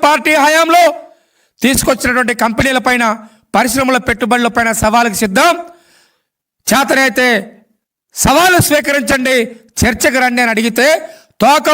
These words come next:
ముడుచుకొని పారిపోయినటువంటి ఈ మంత్రులు ఒక్కరోజు కూడా సమాధానం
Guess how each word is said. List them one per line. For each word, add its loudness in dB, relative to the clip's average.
ముడుచుకొని 0
పారిపోయినటువంటి 0
ఈ 2
మంత్రులు 2
ఒక్కరోజు 0
కూడా 2
సమాధానం 0